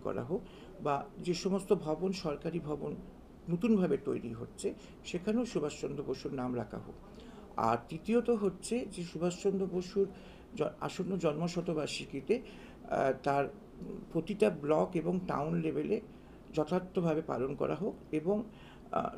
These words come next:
আমাদের রাজ্য সরকার, এ, যথেষ্ট ভালোভাবে সুভাষচন্দ্র বসুর প্রতি বছরই তার সম্মান তাকে ব্লক এবং টাউন লেভেলে করা হয়, সাবডিভিশন লেভেলে করা হয়। এবারে যেন আরও গুরুত্বপূর্ণভাবে মর্যাদা সহকারে সেটাকে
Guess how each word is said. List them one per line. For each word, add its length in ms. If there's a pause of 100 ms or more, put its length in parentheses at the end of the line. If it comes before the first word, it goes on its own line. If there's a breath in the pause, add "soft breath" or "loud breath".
(160)
আমাদের 380
রাজ্য 240
সরকার, 460 (600 loud breath)
এ, 480
যথেষ্ট 460
ভালোভাবে 640 (500 loud breath)
সুভাষচন্দ্র 540
বসুর 360
প্রতি 260
বছরই 320
তার 140
সম্মান 480
তাকে 320 (440 loud breath)
ব্লক 280
এবং 280
টাউন 200
লেভেলে 380
করা 260
হয়, 220 (220)
সাবডিভিশন 560
লেভেলে 280
করা 260
হয়। 140 (400 loud breath)
এবারে 320
যেন 180
আরও 420
গুরুত্বপূর্ণভাবে 1040 (200)
মর্যাদা 420
সহকারে 520 (320 loud breath)
সেটাকে 340